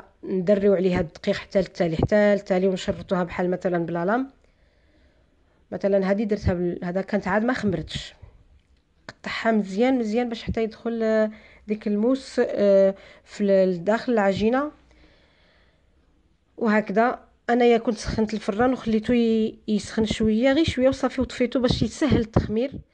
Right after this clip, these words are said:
من بعد صافي سخنت شويه عاود الفران حتى خمروا، حتى خمروا.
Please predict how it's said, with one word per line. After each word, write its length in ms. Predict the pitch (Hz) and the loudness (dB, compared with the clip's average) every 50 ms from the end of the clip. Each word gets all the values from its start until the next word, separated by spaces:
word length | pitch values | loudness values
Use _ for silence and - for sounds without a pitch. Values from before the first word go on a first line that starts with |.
| _ _ _ _ _ _ | _ _ _ _ _ _
من 260 | 220 240 247 254 233 196 | -4 -2 -2 0 0 0
بعد 260 | 214 208 196 190 - | 0 0 0 -2 -4
صافي 520 | - - 233 220 214 - - 208 190 165 | -4 -2 0 0 -2 -2 -2 -2 -2 -2
سخنت 420 | - - - - - - 254 240 226 | -4 -10 -14 -14 -4 -2 -2 -2 -2
شويه 260 | - - 220 214 202 | -2 0 0 2 2
عاود 200 | 185 196 196 185 | 2 2 0 0
الفران 400 | 190 - - 202 180 190 202 - | -2 -6 -6 -4 -2 -2 -2 0
حتى 240 | - - - - - | -2 0 0 0 0
خمروا، 360 | - - 254 220 202 220 233 | 0 2 2 4 4 2 0
حتى 260 | - - _ - 330 | -2 -4 _ -4 -4
خمروا. 340 | - - 233 226 226 294 | -2 0 2 2 2 2